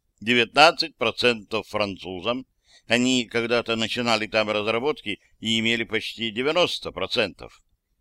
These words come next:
И по пятнадцать процентов той самой фирме с Ордынки — и еще одному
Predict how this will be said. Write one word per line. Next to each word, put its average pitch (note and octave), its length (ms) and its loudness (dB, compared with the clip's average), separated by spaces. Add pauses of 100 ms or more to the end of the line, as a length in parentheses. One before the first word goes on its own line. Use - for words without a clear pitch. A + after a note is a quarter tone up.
(160)
И F3 180 0
по G3 140 -4
пятнадцать F#3+ 560 2
процентов C#3 680 0
той D3 240 4
самой G#2+ 340 4
фирме F3 460 0
с - 80 -2
Ордынки — D3 680 -2 (400)
и B2+ 100 -4
еще F3+ 460 0
одному D3+ 420 0